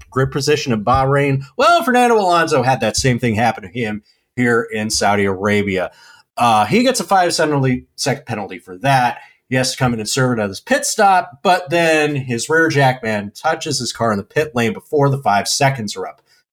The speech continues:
But on Aston Martin's right to review, they presented seven different cases where no penalty was applied for touching a car while serving a penalty.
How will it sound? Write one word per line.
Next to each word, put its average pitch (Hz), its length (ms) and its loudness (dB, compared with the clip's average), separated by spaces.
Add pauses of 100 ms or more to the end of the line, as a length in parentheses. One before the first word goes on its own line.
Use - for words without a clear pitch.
(160)
But 240 380 2 (180)
on 165 200 0
Aston 143 340 2
Martin's 127 360 -2
right 117 200 0
to 101 120 -14
review, 95 400 -4 (500)
they 113 120 0
presented 110 640 -2 (140)
seven 392 520 0
different 403 240 -2
cases 233 440 -2
where 185 180 0
no 226 320 0
penalty 262 360 0
was 185 160 0
applied 190 420 2
for 156 100 -2
touching 254 400 -2
a 277 60 -4
car 196 300 2
while 180 140 2
serving 156 340 0
a 151 40 -2
penalty. 127 500 -4